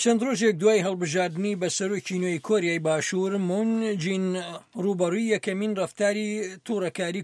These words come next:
کۆریای باکوور بووەوە و سەرۆکی نوێی کۆریای باشووری خستە بەردەم پابەندبوونی بە پەیڕەویکردنی ئەو سیاسەتەی ڕایگەیاند بوو لەمەڕ پیادەکردنی ڕێبازی ئاشتیانەی دیالۆگ لەگەڵ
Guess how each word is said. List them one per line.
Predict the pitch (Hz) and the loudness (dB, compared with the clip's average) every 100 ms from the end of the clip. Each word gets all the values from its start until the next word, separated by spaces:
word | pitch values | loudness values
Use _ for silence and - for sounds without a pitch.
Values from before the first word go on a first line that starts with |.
| - | -2
کۆریای | 208 185 170 | 0 0 0
باکوور | 165 143 202 185 143 | -2 -2 -4 -4 -2
بووەوە | 202 202 202 208 | 0 2 2 0
و | 175 | -2
سەرۆکی | - 170 160 170 | -2 -2 -4 -4
نوێی | 175 165 - | -4 -4 0
کۆریای | 220 196 185 170 | 2 2 -2 -2
باشووری | 170 - 185 165 | -4 -2 -4 -6
خستە | - - 185 165 | -8 -6 -6 -4
بەردەم | 165 196 202 - - - - | -2 -2 -4 -8 -20 -10 0
پابەندبوونی | 190 170 190 175 147 143 240 262 254 247 196 | 0 2 2 0 -2 0 2 2 0 0 2
بە | 196 - | 2 2
پەیڕەویکردنی | 196 180 175 170 185 170 214 226 | -2 0 0 -2 -4 -4 -4 -2
ئەو | 240 | -2
سیاسەتەی | - 185 - 180 208 208 190 | 0 0 -2 -6 -6 -2 0
ڕایگەیاند | 214 196 214 214 208 196 | 0 2 2 2 2 -2
بوو | 202 202 | -2 0
لەمەڕ | 185 190 185 | 0 0 -2
پیادەکردنی | 208 180 165 170 170 160 226 190 | -2 -2 -2 -4 -6 -6 -4 -2
ڕێبازی | 175 175 185 180 180 | -2 -2 -2 -4 -6
ئاشتیانەی | 170 151 185 160 170 220 190 | -4 -6 -6 -4 -2 -4 -2
دیالۆگ | 190 180 185 170 - - - 226 | -2 0 0 -2 -8 -20 -6 2
لەگەڵ | 214 185 | 4 4